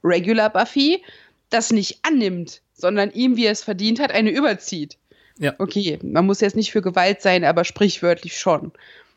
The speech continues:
Speaker 1: Während sie ja beim Tagtraum noch gesagt hätte, "Okay, das ist die Lektion in all dem."
Speaker 2: <laughs> Was haben wir diese Woche gelernt?
Speaker 1: Beer bad. Parker, pff.
Speaker 2: <laughs>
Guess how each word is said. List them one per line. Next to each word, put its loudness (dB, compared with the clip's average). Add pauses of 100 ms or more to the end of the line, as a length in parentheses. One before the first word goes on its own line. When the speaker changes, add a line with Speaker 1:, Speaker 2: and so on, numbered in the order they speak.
(160)
Speaker 1:
Während 2
sie -2
ja 2
beim 2
Tagtraum -2
noch 0
gesagt -2
hätte, -8 (120)
"Okay, 0 (1160)
das -2
ist 0
die 6
Lektion 0
in -2
all -2
dem." 2 (1080)
Speaker 2:
<laughs> -6
Was -4
haben -2
wir 2
diese -2
Woche -4
gelernt? -4 (880)
Speaker 1:
Beer 0 (160)
bad. 0 (280)
Parker, 0 (100)
pff. 2 (720)
Speaker 2:
<laughs> 2